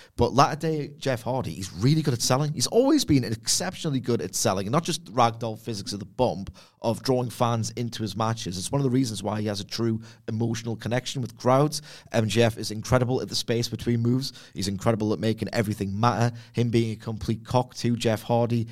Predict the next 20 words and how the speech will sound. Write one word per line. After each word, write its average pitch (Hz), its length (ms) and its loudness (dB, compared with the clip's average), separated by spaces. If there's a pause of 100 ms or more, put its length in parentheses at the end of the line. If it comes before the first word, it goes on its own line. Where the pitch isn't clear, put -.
(140)
him 107 180 -2
sort 101 320 0
of 95 80 -8
slowly 120 380 2
dissecting 110 640 0
Jeff 110 260 -2
Hardy, 120 240 -2
Jeff 107 240 -4
Hardy 101 200 -4
selling 139 420 2
that. 98 220 -2 (240)
Like, 107 120 0
I 120 40 2
generally 156 340 2
think 131 140 -8
there's 107 140 -10
a 110 40 -8
great 113 300 2
program 107 460 0
there. 65 200 -8